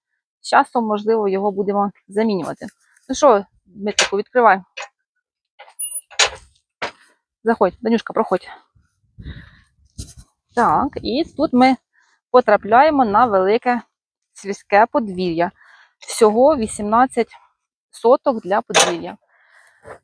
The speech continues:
Тут багато рослин різних. Ось тут, до речі, кус-, е, кущ, е, жасмину, нам сказав продавець. Є багато інших рослин, там є бузок, це такі з декоративних.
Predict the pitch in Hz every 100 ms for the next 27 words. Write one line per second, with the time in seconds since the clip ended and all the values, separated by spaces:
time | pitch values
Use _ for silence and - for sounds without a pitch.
0 | _ _ - _ _ 208 208 - _ 285
1 | 320 196 196 240 247 - - - 320 320
2 | 285 277 262 - - _ _ _ _ -
3 | 214 - 214 202 196 - 196 - 240 214
4 | - 202 202 190 190 240 226 - 185 180
5 | 180 185 190 - 202 240 196 180 185 247
6 | 262 277 - 254 254 262 _ _ _ _
7 | _ 226 233 233 233 247 - - _ _
8 | _ _ _ _ _ _ _ _ _ -
9 | 254 214 208 226 - 202 190 - _ _
10 | - 277 302 277 - 262 254 226 202 294
11 | 240 208 170 190 247 311 - 233 - -
12 | 190 208 214 196 - 190 185 196